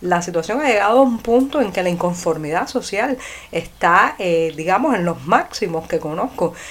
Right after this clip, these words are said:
en las últimas décadas. Incluso creo que nunca como ahora el desánimo, la falta de credibilidad del régimen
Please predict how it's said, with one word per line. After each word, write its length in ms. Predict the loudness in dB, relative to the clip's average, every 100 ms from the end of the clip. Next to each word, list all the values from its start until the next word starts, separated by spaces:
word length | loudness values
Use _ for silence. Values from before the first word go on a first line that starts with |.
| -8
en 120 | -4 -2
las 200 | -2 -4
últimas 400 | -4 -4 -2 0
décadas. 440 | -2 -2 -2 -2
Incluso 560 | -4 -4 -6 -4 -2 -2
creo 220 | -2 -2
que 80 | 0
nunca 380 | 0 2 0
como 220 | 0 0 2
ahora 360 | 4 4 4
el 120 | 0
desánimo, 760 | -4 -4 -2 0 0 -4 -2 0
la 140 | -2
falta 420 | -2 -4 -2 -2 -2
de 140 | -2
credibilidad 800 | 0 2 2 -2 -4 -4 -2 -2
del 160 | -2 -2
régimen 640 | 2 4 2 0 -2 -2